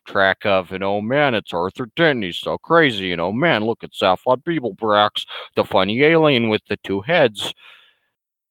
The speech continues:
Uh, yeah, there's a T V show, there's a movie, there's a radio play.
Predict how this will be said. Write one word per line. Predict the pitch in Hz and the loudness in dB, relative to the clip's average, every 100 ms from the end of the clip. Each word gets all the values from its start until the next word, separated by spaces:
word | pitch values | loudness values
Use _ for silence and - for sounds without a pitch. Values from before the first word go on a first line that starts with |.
| _ _ _ _ - | _ _ _ _ -4
Uh, | 110 95 90 - - - - _ _ _ _ _ _ _ _ _ _ - | 0 2 0 0 0 -2 -8 _ _ _ _ _ _ _ _ _ _ -2
yeah, | 104 | 0
there's | 101 101 90 | 0 -4 -6
a | |
T | - 123 120 | -8 -4 -2
V | 110 120 120 | 0 0 0
show, | - 120 120 | 0 4 4
there's | 117 120 104 | 4 0 -2
a | |
movie, | 85 117 123 117 | -4 -4 -4 -4
there's | 110 123 95 | -2 -2 -4
a | |
radio | 85 107 120 117 110 | -4 -2 -2 2 0
play. | 101 - 110 107 107 | 0 0 4 4 2